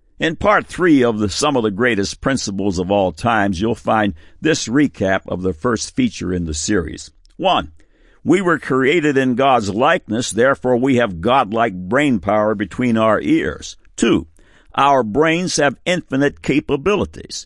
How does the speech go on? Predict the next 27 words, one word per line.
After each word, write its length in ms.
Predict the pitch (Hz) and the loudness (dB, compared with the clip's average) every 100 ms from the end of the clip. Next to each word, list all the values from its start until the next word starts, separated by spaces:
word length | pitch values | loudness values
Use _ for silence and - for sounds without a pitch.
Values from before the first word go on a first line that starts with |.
| - | -18
Three, 400 | - 190 165 78 - - _ _ | -4 0 2 0 -8 -20 _ _
we, 460 | - 139 156 190 - _ | 0 4 4 0 -8 _
including 560 | - 104 - 156 156 139 | -6 -6 -2 0 0 0
our 140 | 131 | 0
brains, 600 | 110 131 147 101 120 - _ _ _ | 0 0 0 -2 -6 -12 _ _ _
are 180 | - 107 | -2 0
made 300 | 117 151 143 | 2 2 2
out 200 | 135 120 | 0 0
of 160 | 110 98 | -2 0
literal 540 | 123 160 147 139 127 | 0 2 2 2 2
words. 640 | 131 147 92 - - - - | 2 2 0 -4 -12 -14 -16
Four, 640 | - - 202 220 170 71 - _ _ _ | -20 -4 0 2 2 0 -8 _ _ _
the 100 | - | -6
brain 380 | 85 110 139 120 | 0 2 2 0
can 160 | 139 139 | 0 0
be 100 | 143 | -2
changed 560 | - 175 220 185 - | 0 0 2 0 -2
with 180 | 113 113 | -2 0
words. 460 | 92 110 127 156 127 | 2 4 4 2 2
And 160 | 131 | 0
five, 540 | - 180 165 110 127 - | 0 2 4 4 2 2
God's 400 | 139 170 127 110 | 2 2 0 -2
words 420 | 165 185 135 143 | 0 2 2 -2
can 200 | - 120 | -4 -4
transform 920 | - 123 131 - - 160 143 110 107 - - _ _ | -2 -2 -2 -6 -4 0 2 2 -2 -8 -20 _ _
your 200 | - 90 | -4 -4
mind. 520 | 90 87 76 71 - | -2 -6 -8 -14 -20